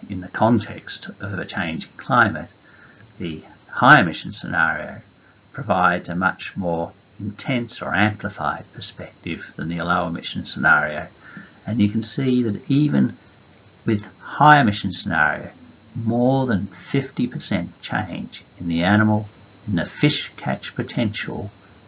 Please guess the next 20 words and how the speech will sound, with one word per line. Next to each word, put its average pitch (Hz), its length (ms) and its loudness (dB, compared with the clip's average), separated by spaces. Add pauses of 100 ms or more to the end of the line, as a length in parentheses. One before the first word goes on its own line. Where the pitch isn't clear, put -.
(100)
in 95 80 -6
the - 100 -4
fish, - 400 -2 (100)
up - 200 -2
to 104 100 -6
fifty - 340 4
percent 104 400 2
change 92 520 -2
in 98 100 -4
the 90 80 -6
fish - 400 2
catch 123 360 0
potential - 680 -4 (540)
through 98 600 8 (360)
most 95 440 4
of 101 120 0
the 85 140 2
equatorial 82 840 -2
zone, 80 440 4 (360)
with 76 240 -6